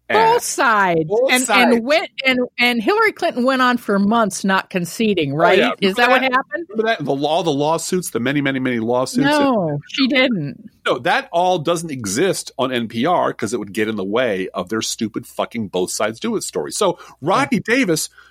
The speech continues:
Speaker 2: don't you think both sides are equally wrong
Speaker 1: He
Speaker 2: here?
Speaker 1: just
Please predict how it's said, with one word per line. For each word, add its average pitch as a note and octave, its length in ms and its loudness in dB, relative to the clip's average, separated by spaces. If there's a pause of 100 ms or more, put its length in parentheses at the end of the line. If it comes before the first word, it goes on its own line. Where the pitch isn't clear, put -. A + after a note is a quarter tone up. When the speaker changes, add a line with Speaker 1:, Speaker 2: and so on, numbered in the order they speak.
Speaker 2:
don't B3 220 -2
you C4 100 0
think G#3+ 300 -2
both E3 220 0
sides C4 360 -2
are C#4 80 2
equally C#4+ 320 0
wrong C#4 300 0
Speaker 1:
He C4+ 80 6
Speaker 2:
here? D4 180 4
Speaker 1:
just - 340 -2